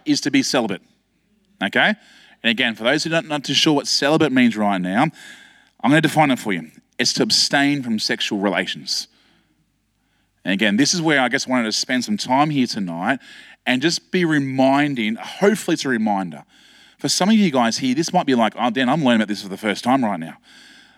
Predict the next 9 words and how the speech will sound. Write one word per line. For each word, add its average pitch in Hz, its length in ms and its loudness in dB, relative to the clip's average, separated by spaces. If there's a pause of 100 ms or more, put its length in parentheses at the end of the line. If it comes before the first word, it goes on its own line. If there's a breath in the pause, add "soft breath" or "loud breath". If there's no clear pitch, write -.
(120)
I 117 140 6
wanna 170 180 2
encourage 151 480 0
us 135 160 -4
here 107 260 0
that 101 200 -2 (200)
the - 80 -12
Bible 147 520 0
has 117 500 -2